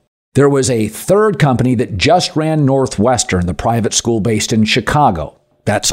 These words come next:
all they ran, Northwestern football business. And then a fourth corporation that ran the rest of the Big Ten.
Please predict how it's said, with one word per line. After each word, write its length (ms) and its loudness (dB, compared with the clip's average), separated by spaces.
all 240 2
they 160 0
ran, 460 0
Northwestern 580 2
football 360 0
business. 540 -4
And 100 2
then 60 2
a 60 0
fourth 340 -2
corporation 640 -2
that 120 -4
ran 420 -2
the 100 0
rest 360 0
of 40 -8
the 80 -2
Big 180 -2
Ten. 380 -4